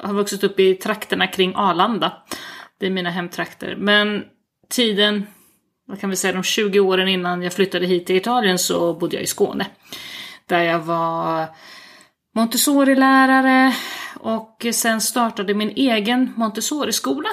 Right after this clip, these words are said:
som jag var rektor på och ägde då i ungefär femton års tid. Så det är liksom min professionella bakgrund i Sverige. Eh, sen för några år sedan så sålde vi vår verksamhet till, eh, ett större skolbolag.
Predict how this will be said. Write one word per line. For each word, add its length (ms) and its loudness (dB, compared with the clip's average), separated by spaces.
som 240 -2
jag 360 2
var 140 0
rektor 320 -2
på 160 -2
och 240 -2
ägde 300 0
då 180 -4
i 280 -2
ungefär 320 -4
femton 420 -6
års 220 -2
tid. 200 -2
Så 120 -2
det 120 -2
är 180 4
liksom 320 -2
min 320 2
professionella 500 -4
bakgrund 440 -8
i 120 -4
Sverige. 420 -6
Eh, 300 -10
sen 520 2
för 400 2
några 240 0
år 220 0
sedan 440 -2
så 600 0
sålde 440 0
vi 160 2
vår 160 2
verksamhet 880 -2
till, 520 -2
eh, 320 0
ett 140 -10
större 560 0
skolbolag. 880 0